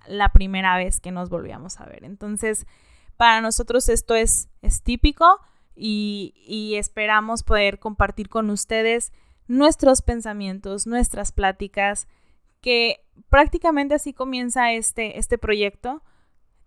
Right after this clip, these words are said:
Nosotros hablábamos de libros todo el tiempo y por qué no compartir un poquito y por qué no recibir una retroalimentación de, de otras personas y cómo llegar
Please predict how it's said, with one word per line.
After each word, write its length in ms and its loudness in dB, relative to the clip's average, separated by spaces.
Nosotros 460 0
hablábamos 520 6
de 100 -6
libros 280 -8
todo 120 -2
el 120 -4
tiempo 460 -2
y 140 -10
por 200 -6
qué 140 -4
no 220 -2
compartir 500 -2
un 100 -6
poquito 540 -4
y 80 -8
por 200 -2
qué 120 -4
no 160 2
recibir 600 2
una 200 -2
retroalimentación 1080 -6
de, 640 -2
de 640 -2
otras 340 2
personas 720 -2
y 100 -10
cómo 300 4
llegar 540 2